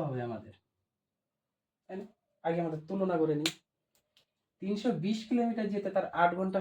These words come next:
সময় লাগছে, এবার একশো কুড়ি কিলোমিটার যেতে তার অবশ্যই সময় কম লাগবে, কারণ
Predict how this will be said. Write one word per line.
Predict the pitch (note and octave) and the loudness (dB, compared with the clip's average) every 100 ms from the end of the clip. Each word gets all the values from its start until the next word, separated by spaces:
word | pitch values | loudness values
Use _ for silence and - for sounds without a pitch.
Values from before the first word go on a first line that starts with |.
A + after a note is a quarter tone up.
| - | 0
সময় | D#3 D3 A#2+ | 0 0 0
লাগছে, | A2 - G2 - _ _ _ _ _ _ _ | -2 -10 -20 -20 _ _ _ _ _ _ _
এবার | D3 D3 D3+ | 0 2 2
একশো | - D#3+ - | 2 -2 -2
কুড়ি | G#3+ G#3+ G#3+ | -2 -2 -2
কিলোমিটার | G3+ F#3+ E3+ C#3 | -2 2 2 0
যেতে | A2 G2 - _ _ - | -4 -6 -16 _ _ -14
তার | C3 B2 | -6 -2
অবশ্যই | D#3 F#3+ - G3+ F#3+ | -2 -2 -4 -6 -4
সময় | D#3+ D#3+ F#3 A3 _ _ _ _ _ _ | -6 -4 -6 -10 _ _ _ _ _ _
কম | C3+ A2+ F#2+ | -8 -6 -6
লাগবে, | D#2 - _ _ _ _ _ _ _ _ | -10 -16 _ _ _ _ _ _ _ _
কারণ | A#2 B2 | 0 0